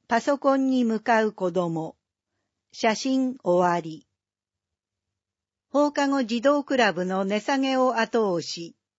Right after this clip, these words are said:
保護者の経済的負担の軽減を図るため、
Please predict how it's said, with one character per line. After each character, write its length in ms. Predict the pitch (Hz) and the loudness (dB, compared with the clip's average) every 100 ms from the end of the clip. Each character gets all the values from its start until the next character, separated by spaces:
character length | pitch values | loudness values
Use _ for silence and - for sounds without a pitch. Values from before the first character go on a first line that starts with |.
| _ _ _ _ _ _ _ | _ _ _ _ _ _ _
保 100 | 247 | 0
護 140 | 254 285 | 2 0
者 220 | 247 220 | 0 -2
の 240 | 208 208 | 0 -2
経 280 | 208 262 277 | 2 2 2
済 260 | 262 277 262 | 0 -2 -2
的 280 | 277 277 269 | -6 -4 -8
負 120 | - | -4
担 320 | 254 247 247 | 0 2 2
の 140 | 247 | 0
軽 300 | 240 254 254 | 2 2 2
減 320 | 254 247 240 240 | 0 -2 0 0
を 160 | 240 | 0
図 360 | 233 226 233 208 | -2 -2 0 0
る 120 | 185 | -2
た 180 | 180 175 | -4 -4
め、 260 | 175 175 | -4 -8